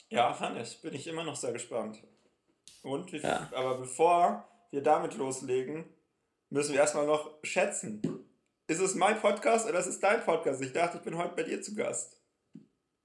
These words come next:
Speaker 2: Ja. Aber du darfst es ja Mitmach-Podcast immer.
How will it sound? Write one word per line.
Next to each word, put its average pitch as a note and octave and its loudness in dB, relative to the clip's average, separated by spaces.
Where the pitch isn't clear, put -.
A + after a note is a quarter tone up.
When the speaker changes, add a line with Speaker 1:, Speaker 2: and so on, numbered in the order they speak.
Speaker 2:
Ja. A#3+ 8
Aber C3+ 10
du C#3 0
darfst C#3+ 6
es C#3 4
ja C3+ 8
Mitmach-Podcast A#2+ 4
immer. G2+ -2